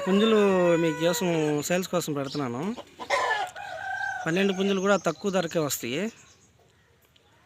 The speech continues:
చూసుకోండి, ఫస్ట్ పుంజు ఇది. ఇవి ఆయన ఏం పెద్ద రేట్లు ఏం చెప్పట్లేదు కాబట్టి మనము వెయిట్లు, హైట్లు ఇవన్నీ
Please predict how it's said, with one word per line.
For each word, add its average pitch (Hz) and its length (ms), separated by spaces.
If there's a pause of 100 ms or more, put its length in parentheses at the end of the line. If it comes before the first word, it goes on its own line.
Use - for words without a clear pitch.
(100)
చూసుకోండి, 160 480
ఫస్ట్ 143 320
పుంజు 139 240
ఇది. 139 160 (2250)
ఇవి 156 240 (340)
ఆయన 156 280
ఏం 196 100 (140)
పెద్ద 160 320
రేట్లు 190 260
ఏం 175 140
చెప్పట్లేదు 165 520
కాబట్టి 151 400 (1900)
మనము 156 280 (1000)
వెయిట్లు, 185 420 (180)
హైట్లు 175 380
ఇవన్నీ 175 200